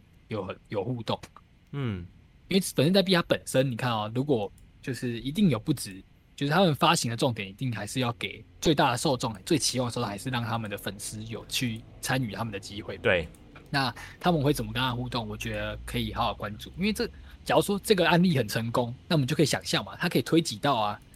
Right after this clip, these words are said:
Speaker 1: 推挤到很多的各式各样的赛事、运动赛事啊。
Speaker 2: 嗯。
Speaker 1: 像说，诶，N B A 可能之后也可以出，诶，
Speaker 2: 哦。
Speaker 1: 或是什么其他运动赛事也可以出
Speaker 2: 哦。
Speaker 1: 这种类似的代币。
Speaker 2: 对啊。
Speaker 1: 对。那因为为什么这个事件，大家在加密货币圈，大家其实你看哦，从，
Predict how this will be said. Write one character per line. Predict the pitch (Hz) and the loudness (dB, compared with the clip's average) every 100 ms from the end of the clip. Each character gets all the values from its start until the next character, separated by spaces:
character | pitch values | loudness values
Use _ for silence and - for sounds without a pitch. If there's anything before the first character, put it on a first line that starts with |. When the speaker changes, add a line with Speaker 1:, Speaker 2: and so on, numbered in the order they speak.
| - | -6
Speaker 1:
推 | 156 | -2
挤 | 135 | 2
到 | 147 139 | 2 0
很 | - 98 | -4 -6
多 | 127 | -2
的 | 123 113 - | -2 -4 -6
各 | - 139 | 0 0
式 | - | 0
各 | 139 | -2
样 | 113 | -2
的 | 110 | -2
赛 | 117 | -4
事、 | 101 - 139 | -6 -6 -2
运 | 127 | 0
动 | 120 | 0
赛 | 127 107 | -2 -6
事 | - 101 | -8 -10
啊。 | - - | -10 -14
Speaker 2:
嗯。 | - 135 | -8 -2
Speaker 1:
像 | 151 | -2
说， | 127 | 0
诶 | 156 175 - | 0 -2 -2
，N | 160 | 0
B | 151 160 | 4 6
A | |
可 | 160 110 | 6 4
能 | 107 | 2
之 | |
后 | 139 127 | 4 4
也 | |
可 | 117 | 2
以 | 110 | -4
出， | - 110 110 - - - - | -4 -6 -6 -10 -20 -20 -10
诶， | 117 | -2
Speaker 2:
哦。 | 127 101 | -2 -2
Speaker 1:
或 | 139 | -2
是 | 131 | -2
什 | 139 113 | -4 -4
么 | 110 | -6
其 | - | -2
他 | 127 147 | 2 2
运 | 139 | 2
动 | 139 | 2
赛 | 127 | 0
事 | 113 | 0
也 | 110 | -2
可 | - | -2
以 | 113 | -4
出 | - 110 110 - - - - | -4 -8 -10 -16 -20 -16 -8
Speaker 2:
哦。 | 85 82 85 | -4 0 0
Speaker 1:
这 | 82 | 2
种 | 82 | 2
类 | 120 | 0
似 | - | -2
的 | 113 | -2
代 | 113 | -2
币。 | 110 98 - - - | -4 -10 -20 -20 -4
Speaker 2:
对 | 104 | 0
啊。 | 87 | 2
Speaker 1:
对。 | 80 - - - - | 0 -6 -20 -20 -10
那 | - 170 160 - - - | -2 0 0 -6 -20 -2
因 | 247 | -2
为 | - | 4
为 | 254 | 4
什 | 170 | 6
么 | |
这 | 120 | 6
个 | 190 | 6
事 | - 160 | 6 4
件， | 165 139 | 4 4
大 | 151 | 2
家 | 147 147 - | 2 0 0
在 | 170 147 | 0 2
加 | 165 151 | 2 2
密 | 139 | 2
货 | 147 | 2
币 | 135 | 2
圈， | 123 120 | 0 -2
大 | 127 | 2
家 | 123 120 120 - | 2 2 0 -6
其 | - 117 | -6 -4
实 | 113 110 107 117 - | -4 -4 -6 -10 -14
你 | - | -2
看 | 135 | 0
哦， | 127 | 0
从， | 120 113 123 | -2 -4 -4